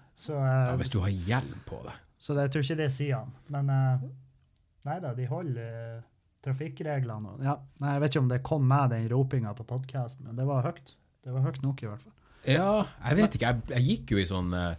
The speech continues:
Speaker 2: demonstrasjonstog i min tid mot Irak-krigen og sånne ting, og da
Speaker 1: Ja.
Speaker 2: føltes det som, men det var i hvert fall noe kon-, det var veldig konkret og veldig oppnåelig. Det er sånn, eh, det er sånn pragmatisk nesten. Det er sånn, hvis vi bare er mange nok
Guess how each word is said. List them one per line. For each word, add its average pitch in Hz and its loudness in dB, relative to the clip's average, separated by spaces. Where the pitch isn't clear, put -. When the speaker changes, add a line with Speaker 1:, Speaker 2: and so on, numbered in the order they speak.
Speaker 2:
demonstrasjonstog 104 2
i 87 0
min 87 -2
tid 95 -2
mot 98 0
Irak-krigen 90 -2
og - -8
sånne 85 -8
ting, 85 -6
og 95 -2
da 117 2
Speaker 1:
Ja. 139 4
Speaker 2:
føltes 117 2
det 92 -4
som, 82 -4
men 143 4
det 156 8
var 180 8
i - 6
hvert 175 2
fall 139 6
noe 120 6
kon-, 127 4
det 131 4
var 139 6
veldig 139 4
konkret - -2
og 104 0
veldig 110 4
oppnåelig. 92 0
Det 110 2
er 101 0
sånn, 82 0
eh, 101 4
det 123 0
er 123 8
sånn 113 8
pragmatisk 117 6
nesten. 92 -2
Det 104 6
er 98 2
sånn, 95 4
hvis 104 2
vi 107 4
bare 113 8
er - 8
mange 113 8
nok 95 2